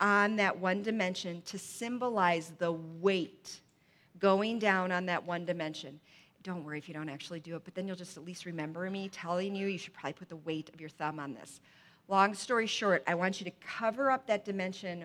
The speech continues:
with your thumb. Now, got your spot, your dimension that's been a little off recently.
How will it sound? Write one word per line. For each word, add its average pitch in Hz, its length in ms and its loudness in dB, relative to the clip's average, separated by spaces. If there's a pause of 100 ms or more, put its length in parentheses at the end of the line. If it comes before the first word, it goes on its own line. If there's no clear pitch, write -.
with 180 240 -10
your 165 100 -14 (120)
thumb. 151 300 -6 (1200)
Now, 208 680 6 (840)
got 170 220 0
your 208 60 -8
spot, 214 680 6
your 190 240 2
dimension 190 580 0
that's 220 160 -4
been 190 140 -6
a 185 40 -2
little 185 240 2
off 175 320 4
recently. 254 560 -4